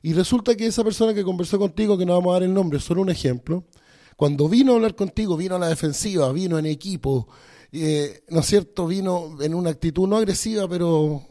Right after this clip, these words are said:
pero tensa, peleadora.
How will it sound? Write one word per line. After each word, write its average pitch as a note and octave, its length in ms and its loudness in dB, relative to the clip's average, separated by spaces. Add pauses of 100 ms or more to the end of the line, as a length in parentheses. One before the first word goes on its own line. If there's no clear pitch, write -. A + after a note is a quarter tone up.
pero C#3 760 -2
tensa, B2 580 0 (580)
peleadora. D3+ 720 4